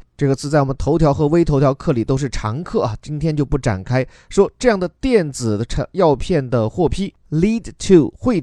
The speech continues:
导致什么啊？这也是个常见表达。其实这个 lead to 是用来串起因果联系，非常常见的一种表述。得记住啊，说导致什么呢？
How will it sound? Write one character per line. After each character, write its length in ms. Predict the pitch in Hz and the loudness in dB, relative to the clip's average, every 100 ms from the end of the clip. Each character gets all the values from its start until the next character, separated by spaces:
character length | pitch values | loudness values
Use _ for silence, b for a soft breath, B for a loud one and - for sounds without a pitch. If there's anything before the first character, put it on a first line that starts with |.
| - | -4
导 260 | 113 87 - | -6 -6 -8
致 220 | 226 180 | -2 0
什 160 | 117 107 | 0 -2
么 80 | 120 | -4
啊？ 80 | 117 | -6
这 140 | 117 180 | 0 0
也 100 | 147 | 0
是 100 | 160 | -2
个 80 | |
常 260 | 147 - 143 | -4 -6 -2
见 200 | 185 143 | -2 0
表 180 | 127 98 | 0 0
达。 180 | 104 117 | -2 -6
其 180 | - 165 | -4 -4
实 160 | 165 B B | -4 B B
这 120 | 185 | -2
个 100 | 160 | 0
lead 320 | 143 180 202 180 | 0 -2 -4 -2
to 220 | 196 131 | -2 -2
是 140 | 156 | -2
用 100 | 151 | -4
来 100 | 135 139 | -4 -6
串 280 | - 180 | -4 -4
起 240 | 135 - 107 | -4 -8 -8
因 200 | 190 214 | -8 -6
果 200 | 165 110 | -2 -2
联 200 | 101 104 | -2 -4
系， 240 | 131 - - b | -6 -8 -8 b
非 320 | - 214 208 | -2 0 0
常 260 | 160 127 127 | -6 -8 -8
常 280 | - 110 | -8 -6
见 220 | 131 135 113 | -2 -2 0
的 140 | 107 131 | -4 -4
一 100 | 113 | -6
种 220 | 113 117 | -6 -2
表 200 | 110 90 | -2 -2
述。 220 | - - | -6 -10
得 120 | - 110 | -10 -8
记 200 | 170 156 | -4 -4
住 180 | 202 - | -4 -6
啊， 160 | 117 - B | -6 -8 B
说 160 | - 190 | -4 -2
导 220 | - 175 | 0 0
致 120 | 156 | 0
什 120 | 175 160 | -2 0
么 60 | |
呢？ 120 | 170 | -2